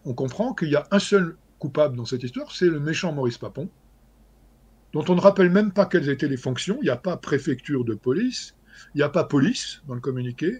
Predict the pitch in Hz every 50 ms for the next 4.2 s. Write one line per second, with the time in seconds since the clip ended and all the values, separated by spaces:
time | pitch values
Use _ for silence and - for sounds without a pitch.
0 | 202 _ - 101 101 101 110 117 123 127 131 123 131 131 127 143 123 - - 131
1 | 123 127 127 120 117 113 - - 170 185 240 233 180 123 120 - 110 104 110 113
2 | 123 - 165 196 233 196 - - 139 123 113 113 - 139 131 127 - _ - -
3 | - - - - - - - - - 143 135 143 143 - 147 135 - 180 175 240
4 | 262 262 196 -